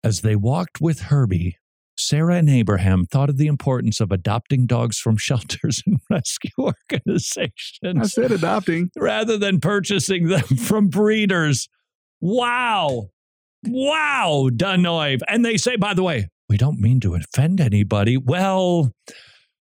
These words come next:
Speaker 1: best meanings and intentions aside, they spoke of how buying a dog or cat from a breeder or pet shop contributes to the companion animal overpopulation crisis, as countless dogs and cats in shelters await loving homes with breeders,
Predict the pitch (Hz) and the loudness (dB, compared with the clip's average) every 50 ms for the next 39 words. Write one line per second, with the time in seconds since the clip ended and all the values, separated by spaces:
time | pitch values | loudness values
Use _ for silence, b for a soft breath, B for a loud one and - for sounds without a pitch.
0 | _ _ - 113 117 117 170 175 175 - - 170 175 170 160 156 151 151 143 117 | _ _ -2 0 0 0 0 0 -2 -2 0 0 2 2 2 2 2 2 2 2
1 | - 135 139 139 120 - 139 147 135 127 - 131 123 123 110 120 117 - - - | 2 2 2 2 2 2 2 2 2 2 2 2 2 2 2 2 0 0 0 -2
2 | 110 101 98 95 95 101 98 117 131 143 120 - - 214 233 226 - 214 151 156 | -2 0 -2 -2 -4 -4 -4 -2 -2 -2 -4 -4 -2 -2 -2 -2 0 0 0 0
3 | 156 131 110 135 151 160 170 165 139 113 - 131 147 160 151 165 - - - 135 | 0 0 0 0 0 0 0 0 0 0 0 0 0 0 -2 -2 -2 -2 -2 -2
4 | 113 101 - - - 131 123 131 123 104 123 147 165 175 185 175 139 120 - - | -2 -2 -4 -4 0 0 2 2 0 0 0 0 0 0 0 0 0 0 -2 -2
5 | 143 151 120 - - 113 80 76 92 - - - 143 127 - - 196 196 214 208 | -4 -4 -4 -4 -4 -4 -4 -4 -8 -12 -6 -2 -2 -2 0 0 -2 -2 -2 -4
6 | 160 - - - 170 143 143 - - 131 117 101 117 139 165 185 185 185 180 156 | -4 -4 -4 -2 -2 -2 -2 0 0 -2 0 0 0 0 0 0 0 0 -2 0
7 | 139 135 139 143 139 131 131 131 131 123 123 147 - - 143 127 110 131 117 123 | -2 0 0 0 0 0 0 0 -2 -2 -2 -4 -4 -4 -4 -2 -2 -2 -2 0
8 | 135 151 143 - 139 117 110 - 104 98 101 95 - 127 110 - 127 113 - - | -2 -2 -2 0 -2 -2 0 0 -2 -2 -2 -2 -2 -4 -2 -2 -2 -4 -4 -4
9 | - 165 196 202 202 175 - - 147 135 135 123 127 131 117 - 131 135 135 117 | -6 -6 -4 -2 -2 -2 -2 -2 -4 -4 -2 -2 -2 -2 -2 -2 -2 -4 -4 -4
10 | - 127 117 - - 151 147 123 120 117 98 113 110 117 120 117 123 127 143 160 | -4 -4 -2 -2 -2 -4 -4 -4 -4 -4 -2 -2 -2 -2 -4 -4 -4 -4 -4 -4
11 | 151 110 131 131 127 107 - 120 117 - - 139 151 151 127 113 101 | -4 -4 -4 -6 -6 -4 -4 -4 -4 -4 -4 -4 -2 -2 -2 -4 -4